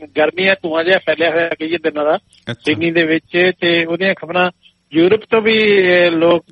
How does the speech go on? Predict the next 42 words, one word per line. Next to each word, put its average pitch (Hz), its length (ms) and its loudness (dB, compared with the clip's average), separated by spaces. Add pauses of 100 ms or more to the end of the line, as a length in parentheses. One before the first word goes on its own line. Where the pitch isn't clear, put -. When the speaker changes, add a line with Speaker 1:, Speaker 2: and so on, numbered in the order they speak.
Speaker 1:
ਪੁੱਛ 170 200 -4
ਰਹੇ 170 280 2
ਆ 156 140 2 (500)
ਕਿ 160 180 4
Speaker 2:
ਹੂੰ। 160 160 2
Speaker 1:
ਤੇ 165 100 0
ਮੈਨੂੰ 165 260 -2
ਕੱਲ੍ਹ 180 200 0
ਹਰਨਾਮ 151 260 -2
ਸਿੰਘ 185 220 -8
ਦਾ 190 140 2
ਵੀ 185 80 0
ਫੋਨ 160 260 -6
ਆਇਆ 151 220 0
ਸੀ, 156 140 -8
ਉਹਨੇ 165 200 -4
ਵੀ 175 100 -6
ਮੈਨੂੰ 160 200 -4
ਪੁੱਛਿਆ 151 320 -4
ਸੀ 151 100 -4
ਕਿ 151 160 -6
ਕੀ 147 260 -4
ਹਾਲ 143 200 -2
ਚਾਲ 139 260 -4
ਆ। 139 120 0
Speaker 2:
ਅੱਛਾ। - 540 -12 (100)
Speaker 1:
ਤੇ, 147 400 2
ਅ, - 20 -6
ਅ, 151 320 0 (200)
ਵੈਸੇ 160 380 0
ਸ਼੍ਰੀਨਗਰ 170 800 -4
ਦੇ 185 120 0
ਵਿੱਚ 180 140 -4
ਤਾਂ 180 80 -2
ਕਾਫੀ 160 280 -2
ਠੰਡ 170 380 -4
ਅੱਜ 165 80 -2
ਕੱਲ੍ਹ 160 260 -4
ਚੱਲ 135 240 -2
ਰਹੀ 170 260 0
ਆ 156 120 2
Speaker 2:
ਹੂੰ। 104 500 -8